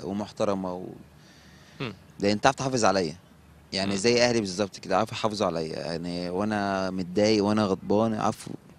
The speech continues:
Speaker 1: يحافظوا عليا و-، و-
Speaker 2: آه.
Speaker 1: تسمع، أنا حاجات كتير، تفاصيل كتير يعني.
Speaker 2: أنت قاعد مع، مع أسرتك في نفس البيت ولا نفس الشقة؟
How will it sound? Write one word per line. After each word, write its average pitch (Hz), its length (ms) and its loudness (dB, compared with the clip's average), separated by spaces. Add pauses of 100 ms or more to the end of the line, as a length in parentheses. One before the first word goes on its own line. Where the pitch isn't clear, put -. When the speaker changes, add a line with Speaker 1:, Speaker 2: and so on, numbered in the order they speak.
(500)
Speaker 1:
يحافظوا 98 340 2
عليا 92 340 2
و-، 87 540 -2
و- - 40 -4
Speaker 2:
آه. 113 140 -2 (260)
Speaker 1:
تسمع، - 180 -10 (260)
أنا 113 100 0
حاجات 131 200 2
كتير، 131 340 -2
تفاصيل 104 380 -4
كتير 101 340 -8
يعني. - 200 -10 (420)
Speaker 2:
أنت 147 160 0
قاعد 233 160 8
مع، 170 280 0
مع 127 180 0
أسرتك 180 340 0
في - 80 -4
نفس 175 200 2
البيت 170 260 0
ولا 147 120 2
نفس 151 140 0
الشقة؟ - 300 -2